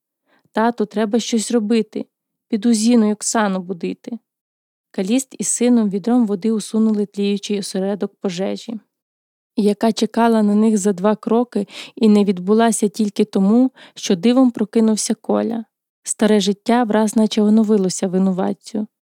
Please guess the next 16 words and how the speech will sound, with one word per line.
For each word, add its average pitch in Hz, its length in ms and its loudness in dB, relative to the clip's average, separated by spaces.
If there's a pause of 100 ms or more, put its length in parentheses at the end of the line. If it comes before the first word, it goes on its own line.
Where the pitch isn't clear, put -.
(440)
Він 208 200 4
неабияк 202 520 2
злякався 208 500 -4
за 202 140 -2
дітей, 202 520 -4 (360)
бо 202 140 2
їх 226 280 0
любив. 208 460 -2 (520)
По-своєму, 208 640 -4
правда. 214 500 -8 (540)
Не 220 200 6
від 262 200 2
чого 214 260 2
побіг 208 380 -2
на 220 140 2
завод. 196 400 -2